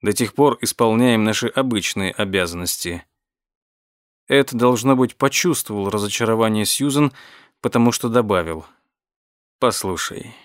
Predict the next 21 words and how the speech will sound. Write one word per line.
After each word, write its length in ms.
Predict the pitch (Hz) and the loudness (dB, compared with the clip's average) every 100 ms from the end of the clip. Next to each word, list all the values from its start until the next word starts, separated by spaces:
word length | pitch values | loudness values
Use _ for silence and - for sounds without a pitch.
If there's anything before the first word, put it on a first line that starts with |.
| _ _ _ _ | _ _ _ _
я 240 | - 196 160 | 2 4 4
знаю, 360 | 160 175 139 | 4 4 2
что 180 | - 123 | 0 -2
ты 120 | 123 | -2
хотела 440 | 117 110 143 127 113 | -2 -2 2 4 4
бы 140 | 110 | 2
сделать 400 | 95 113 120 110 | 2 2 2 2
себе 280 | - 107 107 | -2 -2 -4
имя, 560 | - 135 101 87 82 _ _ _ _ _ _ - | -2 0 0 -2 -6 _ _ _ _ _ _ -2
но 200 | 117 131 | 2 2
поверь 460 | 131 139 151 175 139 | 2 4 4 4 4
мне, 280 | 151 160 | 4 4
когда 320 | 127 113 110 113 | 4 0 2 4
я 120 | 110 | 4
говорю, 360 | 107 110 147 | 2 2 2
что 180 | 131 120 | 0 -4
сейчас 520 | 104 113 - 143 - | -4 -2 2 2 2
не 120 | 120 120 | 2 2
самое 540 | - 139 127 98 92 | 4 2 2 0 -4
подходящее 840 | 95 - 104 95 113 104 - 104 | -6 -6 -4 2 2 2 0 0
время. 520 | 95 120 110 82 80 | 2 0 0 -2 -8